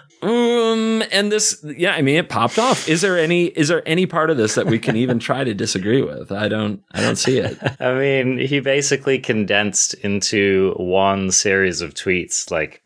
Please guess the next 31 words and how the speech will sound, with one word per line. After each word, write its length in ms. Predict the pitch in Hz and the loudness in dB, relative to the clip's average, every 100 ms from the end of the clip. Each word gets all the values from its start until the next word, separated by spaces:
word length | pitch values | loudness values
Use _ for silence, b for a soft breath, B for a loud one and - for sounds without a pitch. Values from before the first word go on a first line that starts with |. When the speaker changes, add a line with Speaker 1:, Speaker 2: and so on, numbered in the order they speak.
| - | -4
Speaker 2:
pretty 200 | 139 131 | -4 0
much 260 | 131 110 | 0 0
all 180 | 107 104 | 2 2
the 60 | 101 | 0
complaints 540 | 101 90 95 87 76 | -2 -2 0 -2 -2
we've 200 | 92 85 | -4 -2
ever 200 | 85 78 | -4 -4
voiced 400 | 76 92 123 - | 0 2 2 -2
about 300 | 78 69 71 | -4 -4 -6
the 60 | 78 | -6
platform 720 | - 76 - 82 73 71 73 _ _ _ | -2 -2 -2 -4 -4 -6 -14 _ _ _
on 140 | 90 87 | -4 -2
our 100 | 82 | -2
podcast 600 | 113 143 - 78 73 - | -2 -2 -2 -2 -2 -4
over 180 | 82 80 | -4 -4
the 100 | 80 | -4
last 320 | 71 76 - | -4 -6 -6
year, 340 | 78 71 - - _ - | -6 -6 -8 -14 _ -4
basically. 600 | 76 - - - - - _ | -2 -4 -6 -10 -12 -12 _
Speaker 1:
Yeah. 240 | 127 175 123 _ - | -4 -2 -4 _ -4
It, 280 | 139 - - | -2 -2 0
and 160 | 160 | 0
it's 160 | 151 - | 0 -2
tough 280 | - 139 - | -2 -2 0
to 120 | 127 | 0
see 200 | - 143 | 2 2
it 120 | - | 0
laid 300 | 107 117 110 | 0 2 2
out 340 | 95 104 143 _ _ - | 0 0 -4 _ _ -4
and 160 | 120 92 | -2 0
have 520 | 117 107 98 - | 0 0 -2 -6